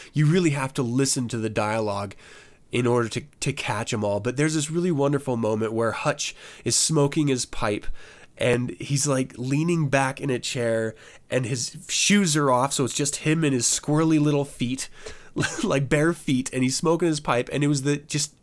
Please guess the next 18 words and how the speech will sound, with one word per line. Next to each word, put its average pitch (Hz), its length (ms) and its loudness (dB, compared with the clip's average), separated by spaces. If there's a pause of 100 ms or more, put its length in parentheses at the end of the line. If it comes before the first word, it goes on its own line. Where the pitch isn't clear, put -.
(160)
most 160 460 0
obscure 156 580 -2
thing. 185 240 -2
Like, 165 240 -2
I 233 120 0
could, 233 260 -4 (260)
if 160 140 0
I 214 80 4
had 220 200 0
company 180 440 -2
come 143 260 -2
over, 120 460 2 (580)
I 202 140 0
couldn't 254 360 0
imagine 202 480 2
myself 110 640 -2 (1200)
socks - 680 2
off, 156 420 2